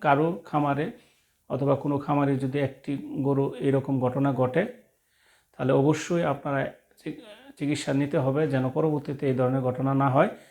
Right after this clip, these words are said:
এবং যেহেতু এটি ছোঁয়াচে, আপনার অন্যান্য গরুর এই সমস্যা হতে পারে, সুতরাং সেটিকে আলাদা রেখে পর্যবেক্ষণ করতে হবে। এই ধরনের কোনো লক্ষণ দেখা মাত্রই আপনার উপজেলা প্রাণী সম্পদ দপ্তর ও ভেটেরিনারি হাসপাতালে যোগাযোগ করবেন।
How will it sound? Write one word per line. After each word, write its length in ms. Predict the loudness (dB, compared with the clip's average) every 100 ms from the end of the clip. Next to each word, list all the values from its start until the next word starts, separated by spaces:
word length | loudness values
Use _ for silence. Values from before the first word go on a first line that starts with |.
| _
এবং 200 | 0 2
যেহেতু 340 | 4 4 2 -2
এটি 300 | -4 -6 -8
ছোঁয়াচে, 540 | -6 -2 -2 -2 -10 -12 -20 -12
আপনার 280 | -10 -6 -4
অন্যান্য 400 | -2 -2 -2 0
গরুর 260 | 0 0
এই 60 | -2
সমস্যা 400 | -4 -8 -8 -10
হতে 160 | -8
পারে, 200 | -8 -10 -14 -20 -20 -20 -20
সুতরাং 400 | -12 -10 -4 -6
সেটিকে 340 | -4 -6 -2 0
আলাদা 360 | 2 2 2
রেখে 320 | 0 -2 -8 -12 -18 -20 -20 -20 -12 -6
পর্যবেক্ষণ 480 | -2 0 -2 -2
করতে 260 | -4 -2 2
হবে। 260 | 4 4 2 -4 -20 _ _ -20 -20 -4
এই 140 | 0
ধরনের 260 | 2 2 2
কোনো 160 | 2
লক্ষণ 320 | 2 0 0 0
দেখা 200 | 0 0
মাত্রই 400 | 0 -2 -4 -4 -10
আপনার 240 | -6 -4
উপজেলা 340 | -4 -2 -2 -2
প্রাণী 240 | -4 -8
সম্পদ 260 | -6 -6 -4
দপ্তর 360 | -4 6 6
ও 140 | 8 2
ভেটেরিনারি 300 | 2 2 0
হাসপাতালে 560 | -2 -6 -4 -2 -4
যোগাযোগ 380 | -4 -2 -2 -2
করবেন। 280 | -8 -10